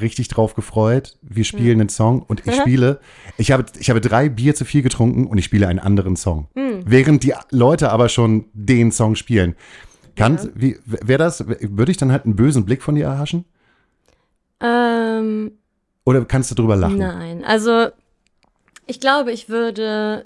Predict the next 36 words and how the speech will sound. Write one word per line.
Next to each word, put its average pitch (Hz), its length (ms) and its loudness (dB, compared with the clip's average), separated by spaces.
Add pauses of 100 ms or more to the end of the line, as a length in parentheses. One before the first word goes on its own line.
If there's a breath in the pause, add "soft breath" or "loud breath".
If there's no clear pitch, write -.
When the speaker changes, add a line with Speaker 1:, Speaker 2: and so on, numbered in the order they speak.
(120)
Speaker 2:
ich 190 120 -12
würde 220 160 -4
eher 233 200 0
hinterfragen, 202 580 -4
was - 320 -8 (380)
dazu 208 280 -6
geführt 233 420 -2
hat, 196 160 -8
dass 196 420 -6
du 196 400 -6
das 185 280 -6
falsch 214 280 -4
gespielt 262 420 -4
hast. 302 340 -2 (440 loud breath)
Also 202 120 0
haben 202 80 2
wir 190 80 -2
zu 196 120 -8
wenig 196 140 -4
geprobt, 220 420 -2
waren 196 100 -2
wir 190 80 -6
zu 196 100 -14
schlecht 190 240 -10
vorbereitet, 202 440 -2
hab 208 80 -6
ich - 360 -12 (480 soft breath)
irgendwie 196 260 -2
was 190 160 -6
falsch 202 200 -2
kommuniziert 208 420 -2
auf 208 100 -8
der 208 100 -4
Bühne 196 280 -2
oder 202 220 -4
so. 220 240 -2